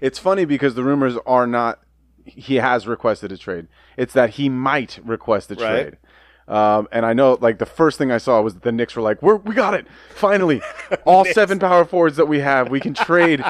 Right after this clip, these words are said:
Speaker 2: <laughs>
Speaker 1: for a guy like this. This is perfect. This is exactly how we drew it up."
Speaker 2: Right.
Speaker 1: So the Knicks,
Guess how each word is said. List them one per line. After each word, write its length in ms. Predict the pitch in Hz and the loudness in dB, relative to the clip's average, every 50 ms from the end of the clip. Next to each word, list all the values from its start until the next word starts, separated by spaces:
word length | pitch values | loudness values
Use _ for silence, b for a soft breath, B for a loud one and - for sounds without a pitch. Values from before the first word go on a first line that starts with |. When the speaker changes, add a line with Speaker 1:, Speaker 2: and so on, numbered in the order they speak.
| - - _ | -8 -8 _
Speaker 2:
<laughs> 160 | - - - | -10 -10 -10
Speaker 1:
for 160 | - - 151 147 | -4 -2 0 0
a 60 | 131 | 2
guy 200 | 143 151 151 156 | 2 2 4 4
like 240 | 151 147 143 131 135 | 4 4 2 0 0
this. 160 | 143 147 - | -2 -2 -2
This 160 | - 131 - | -2 -8 -12
is 120 | - 123 - | -14 -18 -10
perfect. 440 | - 160 160 160 156 156 131 - - | -4 -2 0 0 0 -2 -6 -6 -6
This 140 | 127 127 | -8 -10
is 100 | 131 139 | -8 -8
exactly 520 | 135 127 123 120 143 143 147 - 147 139 131 | -8 -8 -4 -2 0 0 0 -2 -4 -6 -2
how 140 | 123 147 139 | 0 0 0
we 100 | 139 135 | 0 -2
drew 260 | 123 117 139 139 135 127 | -4 -4 -2 0 0 2
it 60 | 123 | 4
up." 160 | 127 120 120 | 4 2 2
Speaker 2:
Right. 160 | 127 139 - B B B B B B B | 0 -2 -6 B B B B B B B
Speaker 1:
So 140 | - - 131 123 | -4 -2 -2 0
the 80 | 127 | 0
Knicks, 360 | 127 135 147 151 151 - - | 0 0 0 0 0 -2 -6